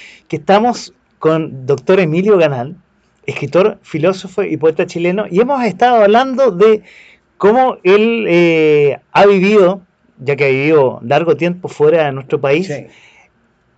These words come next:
Speaker 1: el dieciocho de septiembre, nuestras fiestas patrias fuera de Chile,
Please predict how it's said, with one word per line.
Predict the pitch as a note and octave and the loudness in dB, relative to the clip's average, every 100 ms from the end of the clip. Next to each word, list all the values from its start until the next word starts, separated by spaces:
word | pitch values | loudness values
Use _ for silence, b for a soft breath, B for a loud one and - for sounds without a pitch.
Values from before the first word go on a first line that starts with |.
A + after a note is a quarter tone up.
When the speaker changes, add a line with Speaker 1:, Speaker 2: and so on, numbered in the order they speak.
| _ | _
Speaker 1:
el | D3+ D3 C3 | 0 0 0
dieciocho | D#3 C#3+ F3+ F3+ G3+ | -4 -2 -2 0 0
de | F#3 | 0
septiembre, | D3+ C3 F3+ G3 G3 | -2 -4 -4 -2 -4
nuestras | - C3+ | -6 -10
fiestas | - E3+ F3 | -8 -10 -8
patrias | - E3+ F3+ G3 | -6 -4 -2 -4
fuera | F#3+ E3+ F#3+ | -4 -2 0
de | F3+ | -2
Chile, | - C#3+ F3+ | -6 -10 -12